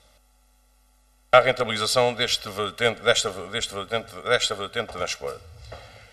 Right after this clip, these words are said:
Contudo, parecem muito otimistas algumas referências que temos visto publicadas relativamente à possibilidade de conquista do mercado do centro de Espanha.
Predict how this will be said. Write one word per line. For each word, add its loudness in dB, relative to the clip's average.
Contudo, 0
parecem 4
muito 0
otimistas 0
algumas 2
referências -2
que -14
temos -4
visto -8
publicadas 4
relativamente -4
à 4
possibilidade 0
de -18
conquista -8
do -12
mercado 4
do -16
centro -6
de -8
Espanha. -10